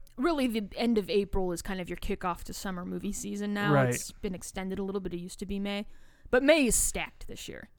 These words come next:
Speaker 2: I mean, Us made six point nine this week, in week four.
Speaker 1: Oh, that was great. That
Speaker 2: You
Speaker 1: was a good
Speaker 2: know?
Speaker 1: movie.
Speaker 2: Um, and that had, that had a budget of twenty million.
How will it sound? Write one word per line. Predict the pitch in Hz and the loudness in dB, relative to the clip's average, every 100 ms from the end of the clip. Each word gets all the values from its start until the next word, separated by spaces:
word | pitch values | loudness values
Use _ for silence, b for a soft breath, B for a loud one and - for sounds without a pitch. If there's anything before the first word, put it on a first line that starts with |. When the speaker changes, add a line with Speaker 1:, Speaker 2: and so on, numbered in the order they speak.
| - - | -10 2
Speaker 2:
I | |
mean, | 170 175 - | 2 2 0
Us | 165 214 240 - | 4 4 4 4
made | 175 143 123 | 4 4 2
six | - 143 - | 0 0 0
point | - 135 131 | -4 -2 -2
nine | 131 127 120 | -2 -2 -2
this | 120 - - | -4 -4 -4
week, | 131 127 - - - - - - _ - | -4 -6 -10 -14 -14 -20 -20 -20 _ -2
in | 139 | 0
week | 143 143 | 0 0
four. | - 180 202 151 151 - | -4 -2 -2 -4 -12 -18
Speaker 1:
Oh, | |
that | - - - | -18 -20 -20
was | - | -20
great. | - - 64 - - - - - - - - | -18 -18 -18 -20 -20 -20 -20 -20 -20 -20 -8
That | - | -2
Speaker 2:
You | 139 | 0
Speaker 1:
was | 135 | 2
a | |
good | 151 | 0
Speaker 2:
know? | 180 | -2
Speaker 1:
movie. | - 202 - - - | -8 -12 -14 -14 0
Speaker 2:
Um, | 139 143 139 139 143 139 - - - - - - - - - - - | 4 6 4 2 0 -4 -12 -20 -20 -20 -20 -20 -20 -20 -20 -20 -4
and | 151 151 | 2 6
that | 180 214 | 6 6
had, | 190 180 - 151 | 6 6 2 8
that | 175 202 | 8 10
had | 196 | 6
a | |
budget | 139 165 165 | 4 4 4
of | 139 | 2
twenty | - 143 185 | 4 2 2
million. | 190 156 123 120 | 4 4 4 -2